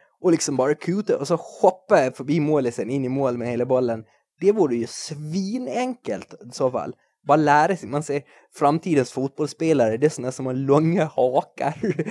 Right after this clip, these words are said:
<laughs> och alla har långt skägg och så springer de där. Mm.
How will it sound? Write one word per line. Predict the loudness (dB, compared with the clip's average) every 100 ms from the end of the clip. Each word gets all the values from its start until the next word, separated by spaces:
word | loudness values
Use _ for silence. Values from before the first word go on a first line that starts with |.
| -6 -4
<laughs> |
och | 4 6
alla | 6 4
har | 2
långt | 2 2 2 0 -10
skägg | -4 0 0 -4
och | -8 -6
så | -8
springer | -8 -6 -4 -4
de | -4
där. | 0 0 -2 -6
Mm. | -4 -4